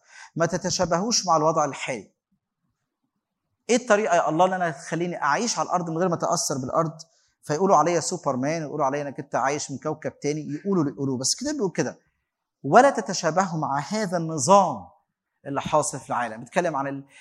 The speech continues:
الدهر هنا، بيتكلم عن النظام، الأيون، في اليوناني الأيون مش الكوزموس. بعد كده بيتكلم عن النظام. إزاي لا أتشابه مع النظام اللي حاصل في العالم بما فيه من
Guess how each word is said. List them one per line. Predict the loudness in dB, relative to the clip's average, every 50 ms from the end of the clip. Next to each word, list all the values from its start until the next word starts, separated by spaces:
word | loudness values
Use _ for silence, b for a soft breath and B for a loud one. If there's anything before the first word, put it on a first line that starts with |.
| B B
الدهر | -6 -6 0 2 2 2 2 0 -6 -6
هنا، | -6 -4 -4 -6
بيتكلم | -6 -6 -8 -6 -4 -4
عن | -4 -4
النظام، | -6 -6 -6 -6 -4 -2 0 0 -2 -2 -6
الأيون، | -10 -12 -8 -4 -2 -2 -2 -2 -4 -8 -12 _
في | -12 -8
اليوناني | -6 -4 -4 -2 -2 -2 -4
الأيون | -4 -2 0 0 0 2 0 -4
مش | -4 -6 -8
الكوزموس. | -10 -4 -4 -2 -2 -2 -6 -10 -12 -14 -14 B B B B B B B B
بعد | -2 0
كده | 0 -2 -4
بيتكلم | -2 -2 -2 0 0 0 0
عن | 0 0 0
النظام. | -2 -4 -4 -2 2 2 2 2 0 -6 -12 -20 _ _ _ _ _ _ _ _ _ _ _ -20 _ _ _ _ _ _ _ _ _ _ _ _ _ _ _ _ _ _ _ B B B B B B B B 0
إزاي | 0 2 0 2 2 2 4 4 4
لا | 6 6 6 4
أتشابه | 4 0 -2 -2 0 2 2 2 2 0 -2 -4 -4 -10 -18 -20 _ _ _ _ -4
مع | -2 0 0 0
النظام | 0 -2 -4 -4 0 2 2 2 2 0 -6
اللي | -8 -10 -10
حاصل | -10 -4 -2 -2 -2 -2 -4 -8
في | -10 -12
العالم | -12 -6 -4 -4 -4 -4 -6 -10 -18 -20 _ _ _ _ _ _ _ _ _ _ _ _ _ _ -20 -12 -6
بما | -4 -2 0 -2 -2
فيه | -2 -4 -4 -4 -4 -2 -4 -4 -4 -4 -6 -6 -8 -8
من | -8 -10 -10